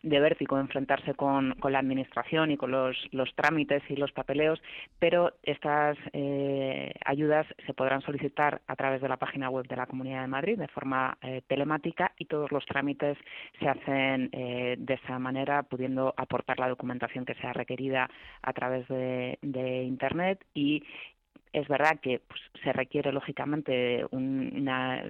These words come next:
serie de documentos que son imprescindibles para valorar correctamente los proyectos y las inversiones, pero siempre intentamos hacerlo de la manera más ágil y más sencilla posible.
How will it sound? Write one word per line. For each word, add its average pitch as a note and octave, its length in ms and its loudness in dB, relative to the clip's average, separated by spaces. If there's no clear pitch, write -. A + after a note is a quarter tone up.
serie C#3 220 2
de B2+ 160 6
documentos C3+ 640 2
que C3 260 -6
son C3 300 -2
imprescindibles D3 800 2
para B2+ 560 -4
valorar B2+ 640 0
correctamente C#3 640 0
los C3+ 340 2
proyectos C#3 560 0
y - 20 -6
las C#3+ 160 -4
inversiones, D3+ 520 -2
pero D3+ 160 4
siempre D3 240 0
intentamos C3+ 500 0
hacerlo C3+ 360 -2
de C3+ 100 4
la B2+ 100 0
manera C3 320 2
más C3+ 280 0
ágil C3 300 -4
y B2+ 40 -2
más B2 160 -2
sencilla B2 320 -6
posible. A#2+ 380 -8